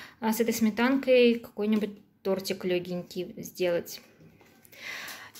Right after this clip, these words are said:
И вот такой вот у меня ещё сыр. Сыр творожный.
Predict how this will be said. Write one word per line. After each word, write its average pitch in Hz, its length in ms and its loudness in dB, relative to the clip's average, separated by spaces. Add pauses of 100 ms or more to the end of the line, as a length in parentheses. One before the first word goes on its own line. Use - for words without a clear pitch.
(160)
И 311 360 4
вот 226 220 4
такой 233 240 6
вот 220 180 2
у 214 40 2
меня 208 160 0
ещё 202 260 -2
сыр. 220 580 6 (680)
Сыр - 260 -4
творожный. 185 960 0